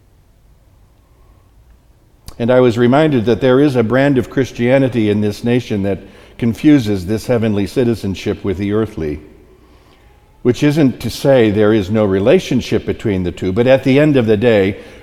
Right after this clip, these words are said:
one of these really does trump the other. Sometimes, though, this trumping gets confused to the point that for some it would seem they are near equivalents.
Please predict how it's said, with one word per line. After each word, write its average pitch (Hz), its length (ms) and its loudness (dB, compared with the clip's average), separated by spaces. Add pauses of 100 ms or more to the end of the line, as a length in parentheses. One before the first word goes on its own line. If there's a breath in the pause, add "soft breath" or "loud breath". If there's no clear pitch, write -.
one 143 220 2
of 123 120 2
these 101 400 0
really 117 300 2
does 101 540 0 (480)
trump - 380 -4
the 107 180 0
other. 92 340 0 (300 loud breath)
Sometimes, 135 640 0
though, 107 400 2
this 110 300 -2 (120)
trumping 107 500 -2
gets 101 280 -2
confused 104 720 0 (200 loud breath)
to 147 100 0
the 123 100 2
point 135 320 0
that 110 160 2
for 101 240 -2
some 110 420 0
it 110 160 -4
would 107 200 -4
seem 110 260 -4
they 98 160 -4
are 92 140 -2
near 98 260 -2
equivalents. 85 760 -8